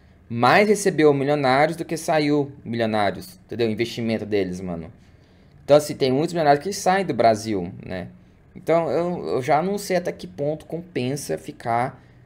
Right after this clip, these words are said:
tretando, farpando, é, as pessoas que mais ganham no país, tá? Que pode ter efeito contrário. Pode ter efeito contrário. Esse, esse, esse pra mim, é um motivo, assim, de ser,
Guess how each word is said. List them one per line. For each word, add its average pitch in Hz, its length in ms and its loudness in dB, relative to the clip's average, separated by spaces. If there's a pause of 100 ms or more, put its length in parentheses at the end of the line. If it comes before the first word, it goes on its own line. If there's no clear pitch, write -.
(180)
tretando, 147 760 0
farpando, 123 1040 2 (800)
é, 196 400 2
as 95 140 2
pessoas 127 180 -6
que - 80 -8
mais 127 300 -2
ganham 113 260 -2
no 113 60 -4
país, - 560 -6 (320)
tá? 95 160 -10
Que - 140 -14
pode 123 220 -2
ter 120 80 -4
efeito 123 260 -4
contrário. - 440 -6 (560)
Pode 104 120 -6
ter 117 60 -8
efeito 110 140 -10
contrário. - 420 -2
Esse, 120 280 -2
esse, 135 340 0
esse 160 160 -2
pra 165 160 -2
mim, 131 260 -2
é 151 60 -2
um 180 180 -2
motivo, 175 280 -4
assim, 131 300 -2
de 127 60 -12
ser, 160 360 -2